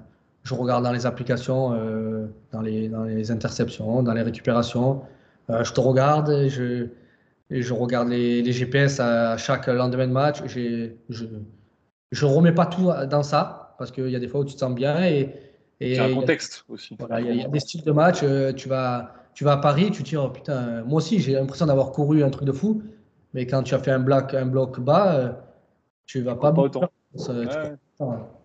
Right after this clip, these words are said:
Speaker 1: Et tu, c'est dur en intensité, en concentration, et t'as l'impression que t'es mort et que tu as tout donné. Mais en fait, t'es, t'es à dix kilomètres heure, à dix kilomètres, donc, euh,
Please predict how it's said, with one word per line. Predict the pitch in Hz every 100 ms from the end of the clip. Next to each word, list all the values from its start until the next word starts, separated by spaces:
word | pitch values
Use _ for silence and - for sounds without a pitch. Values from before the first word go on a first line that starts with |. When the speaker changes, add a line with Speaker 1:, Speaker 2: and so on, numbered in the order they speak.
| _
Speaker 1:
Et | 127 120
tu, | - 139
c'est | - - 139
dur | 123 156 151
en | 147
intensité, | 143 147 139 147 147 147 185 - -
en | 139 135
concentration, | 147 156 143 131 - 170
et | 180
t'as | 139
l'impression | 131 -
que | 139
t'es | 147
mort | 139 156 175 - - -
et | -
que | 139
tu |
as | 135
tout | - 175
donné. | 156 170 220 - - _ _ _ _ -
Mais | 117
en |
fait, | 107 175
t'es, | 175 123 117 117
t'es | -
à | 110
dix | 117 127
kilomètres | 139 135 143 202
heure, | 160 131
à | 143
dix | 131
kilomètres, | 135 165 202 165
donc, | 135 -
euh, | 123 117